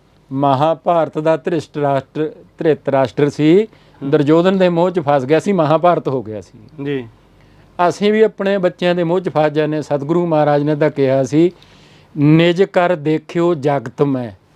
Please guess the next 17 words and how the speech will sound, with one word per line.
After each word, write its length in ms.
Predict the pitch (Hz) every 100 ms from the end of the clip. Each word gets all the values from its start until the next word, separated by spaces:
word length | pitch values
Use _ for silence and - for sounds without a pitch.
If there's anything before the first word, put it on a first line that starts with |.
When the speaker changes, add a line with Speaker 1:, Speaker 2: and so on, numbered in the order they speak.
| -
Speaker 2:
ਹੂੰ। 280 | 156 143 117
Speaker 1:
ਨਿਜ 340 | 135 139 156 151
ਕਰ 200 | 156 147
ਹੁੰਦਾ 260 | 131 143
ਪਰਸਨਲੀ। 640 | 190 156 151 143 139 120 104 _ _ _ 139
Speaker 2:
ਜੀ। 260 | 151 143 107 _ _ _ _ _
Speaker 1:
"ਨਿਜ 320 | 139 156 180 180
ਕਰ 220 | 175 175
ਦੇਖਿਓ 480 | 135 151 151 170 180
ਜਗਤ 400 | 139 135 - 156
ਮੈਂ, 240 | 160 180
ਕੋ 320 | - 160 190
ਕਾਹੂ 400 | 185 160 143 135
ਕੋ 220 | 123 123
ਨਾ।" 140 | 110 135
Speaker 2:
ਨਾ 160 | 131
ਹੈ। 200 | 117 110